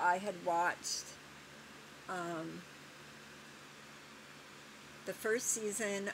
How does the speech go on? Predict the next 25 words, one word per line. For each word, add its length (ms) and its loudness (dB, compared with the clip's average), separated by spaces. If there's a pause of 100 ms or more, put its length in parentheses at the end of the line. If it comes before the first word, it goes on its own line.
(120)
of, 440 4 (460)
might 140 -2
have 140 -4
been 180 -4
the 60 -6
second, 420 -4 (240)
because 420 -2
we 140 6
got 260 10
in 200 2
when 100 -2
it 80 -4
was 160 -4
first 480 4
and 140 -2
then 160 -6
second. 360 -4 (840)
And, 260 4
um, 380 2 (640)
I 140 4
got 280 6 (120)
the, 300 2
uh, 360 -2 (400)
eleven, 640 4 (720)
um, 260 -2